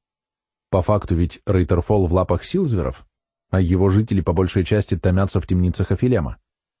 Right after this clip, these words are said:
Харут забрал у Биары письмо и вернул мне. «Ну, раз ты теперь законный правитель, то что планируешь делать?» Он с усмешкой покосился на меня.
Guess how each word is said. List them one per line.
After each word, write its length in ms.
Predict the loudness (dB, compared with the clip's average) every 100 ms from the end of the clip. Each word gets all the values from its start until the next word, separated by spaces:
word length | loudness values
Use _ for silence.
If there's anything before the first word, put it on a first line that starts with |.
| _ _ _ _ _ _ _ _ _ _ _ _ _ _ -6
Харут 380 | 0 2 2
забрал 340 | 2 2 4 2
у 40 |
Биары 340 | 2 2 2 0
письмо 380 | -4 -2 0
и 100 | 2
вернул 380 | 2 2 2 0
мне. 320 | 0 -2 -4 -10 _ _ _ _ _ _ _ _ _ _ _ _ _ _ _ -4
«Ну, 340 | -2 0 2
раз 280 | 2 0 0
ты 120 | 0
теперь 320 | 0 2 2
законный 520 | 4 2 2 2 2
правитель, 580 | 2 2 4 2 2 0
то 160 | 2 0
что 200 | 0 0
планируешь 640 | 2 2 2 2 2 2
делать?» 440 | 0 -2 -4 -8 -20 _ _ _ _ _ _ _ _ _ _
Он 140 | -4 -2
с 80 | -2
усмешкой 440 | -2 0 0 -2
покосился 520 | -2 -2 -2 -2 -4
на 60 | -4
меня. 280 | -4 -6